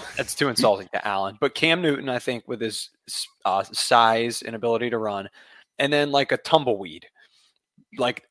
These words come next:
Speaker 2: a ball that has no idea where it's going, just aimlessly floating around in the air, going left, right, back, forth. So th-, <laughs> that's,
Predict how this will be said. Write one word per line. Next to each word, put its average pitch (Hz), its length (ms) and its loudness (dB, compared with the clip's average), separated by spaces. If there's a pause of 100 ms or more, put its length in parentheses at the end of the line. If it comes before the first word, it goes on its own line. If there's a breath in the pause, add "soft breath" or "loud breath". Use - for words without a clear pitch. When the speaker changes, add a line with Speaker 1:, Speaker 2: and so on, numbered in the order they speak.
(100)
Speaker 2:
a 123 80 6
ball 156 540 10
that 139 160 2
has 120 320 0 (220)
no 160 320 4
idea 135 400 2
where 117 160 0
it's 113 160 -6
going, 107 300 -4
just 113 260 -10
aimlessly 143 800 -2
floating 156 600 0
around 120 360 -2
in 113 60 -6
the 104 200 -8
air, 87 160 -12
going 113 280 -4
left, 127 340 -2
right, 113 360 0 (380 soft breath)
back, 120 280 2
forth. 110 540 -6 (280 soft breath)
So - 120 -8
th-, 156 180 4
<laughs> - 140 2
that's, - 240 4